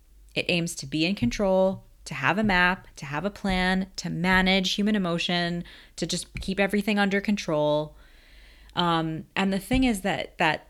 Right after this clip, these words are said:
the underlying belief there is that if we can control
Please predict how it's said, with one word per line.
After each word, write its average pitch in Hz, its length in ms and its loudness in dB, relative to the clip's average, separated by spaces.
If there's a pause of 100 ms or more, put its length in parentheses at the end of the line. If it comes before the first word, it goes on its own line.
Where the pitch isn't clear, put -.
the 196 180 0
underlying 233 500 2
belief 170 440 -2
there - 420 -2
is 160 140 -6
that 147 400 0 (340)
if 196 200 0
we 208 120 2
can 185 200 -4
control 185 1200 0